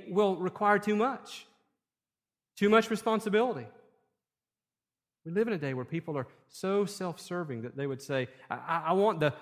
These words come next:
most satisfaction, the most pleasure that I can possibly get, but I don't want to suffer at all. I don't want it to cost me anything." And this is who we will encounter as we go to Canada, to Greenville, Spartanburg.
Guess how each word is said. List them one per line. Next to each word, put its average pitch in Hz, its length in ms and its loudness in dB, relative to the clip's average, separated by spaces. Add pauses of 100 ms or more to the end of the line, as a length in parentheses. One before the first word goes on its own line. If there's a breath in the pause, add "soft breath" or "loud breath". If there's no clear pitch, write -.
most 202 600 10
satisfaction, 196 760 4
the 147 60 -2
most 196 280 -2
pleasure 214 300 0
that 175 80 0
I 170 80 4
can 170 140 -4
possibly 165 400 -2
get, 170 180 0
but 143 140 -6
I 196 100 6
don't 262 140 2
want 180 100 2
to - 80 -4
suffer 160 320 0
at 110 80 0
all. 90 240 -4 (880)
I - 60 -8
don't 208 80 0
want 254 160 0
it 196 80 -4
to - 60 -14
cost 170 320 -2
me 139 120 -6
anything." 113 440 -10 (1080)
And 147 120 -6
this 208 160 -4
is 240 120 -8
who 185 160 0
we 156 140 0
will 143 140 -2
encounter 131 400 -4
as 113 120 -6
we 123 80 -8
go 117 360 -2 (480)
to 127 80 -14
Canada, 123 420 -4 (160)
to 113 60 -16
Greenville, 117 300 -6
Spartanburg. 90 500 -10